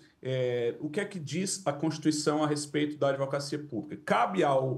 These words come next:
ao advogado público, ao procurador do Estado, ao advogado da União, é, a consultoria jurídica dos entes públicos e a representação judicial dos entes públicos.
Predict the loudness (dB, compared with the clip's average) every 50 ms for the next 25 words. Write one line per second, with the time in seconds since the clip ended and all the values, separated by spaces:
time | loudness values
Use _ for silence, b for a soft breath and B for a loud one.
0 | 0 2 2 2 2 2 2 0 2 0 0 0 0 -2 -2 0 0 0 0 -2
1 | -6 -4 0 2 2 2 4 2 2 2 2 0 -2 -2 -2 -2 0 -2 -2 -4
2 | -6 -8 -2 0 2 4 4 4 2 2 0 0 0 0 -2 -2 -4 -4 -2 -2
3 | -2 -2 0 0 0 0 0 0 -2 -2 -2 -2 -2 -4 -6 -8 B B B B
4 | B B B B B 4 6 8 8 8 8 8 6 6 4 2 -2 -8 -18 _
5 | _ 0 0 0 0 0 2 4 4 4 2 0 -2 -4 0 2 2 4 6 4
6 | 4 4 4 4 4 6 6 6 4 2 0 -2 -2 -2 -2 -2 -2 -2 -2 -2
7 | -4 -2 2 4 4 4 4 0 -4 -8 -8 -2 2 4 4 4 4 2 2 2
8 | 0 2 2 2 2 2 2 0 0 0 0 0 0 0 0 0 0 -2 -2 -2
9 | 0 2 4 4 4 2 2 0 0 -2 -2 -4 -4 -2 -2 -2 -2 -4 b